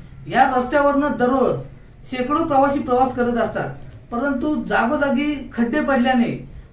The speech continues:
वाहन चालक असतील, रिक्षा चालक असतील, ज्येष्ठ नागरिक, विद्यार्थी, महिला यासारख्या अनेक प्रवाशांना खूपच त्रास होत आहे.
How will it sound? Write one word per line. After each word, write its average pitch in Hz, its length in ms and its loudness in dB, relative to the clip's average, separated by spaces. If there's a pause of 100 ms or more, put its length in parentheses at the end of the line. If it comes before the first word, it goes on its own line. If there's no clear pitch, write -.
वाहन 220 340 0
चालक 277 240 2
असतील, 277 360 0
रिक्षा 262 280 -2
चालक 277 240 2
असतील, 269 460 0 (220)
ज्येष्ठ 247 260 -2
नागरिक, 247 560 0
विद्यार्थी, 277 440 -2
महिला 233 500 2 (480)
यासारख्या 262 600 2
अनेक 262 340 0
प्रवाशांना 277 720 2 (440)
खूपच 302 340 0
त्रास 277 260 4
होत 262 180 2
आहे. 226 440 0